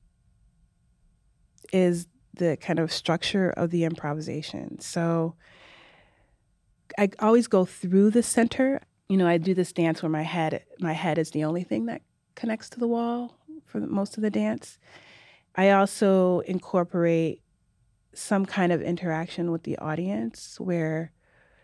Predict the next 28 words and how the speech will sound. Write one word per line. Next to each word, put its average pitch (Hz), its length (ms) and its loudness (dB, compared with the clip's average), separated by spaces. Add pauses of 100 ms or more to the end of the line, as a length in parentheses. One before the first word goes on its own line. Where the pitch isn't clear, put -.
(200)
I 160 800 -4 (840)
have 160 200 -4
a 160 40 -8
conversation 156 680 -8
with - 100 -10
them - 320 -12 (340)
about 131 400 -6 (560)
ancestors. - 760 -8 (280)
And 208 140 4
then 220 100 6
I 196 200 4
al-, 190 280 0
also 196 340 -2
use 185 460 -2
my 170 160 -2
voice. 165 760 -8 (880)
Um, 160 480 -2
like 190 180 2
in 196 100 4
this 190 200 -2
next 185 400 0
incarnation 170 840 0
that 160 100 0
I'm 160 120 0
doing 156 280 -2
at - 160 -10 (160)
Jack, 160 380 -4
I'm 160 300 -4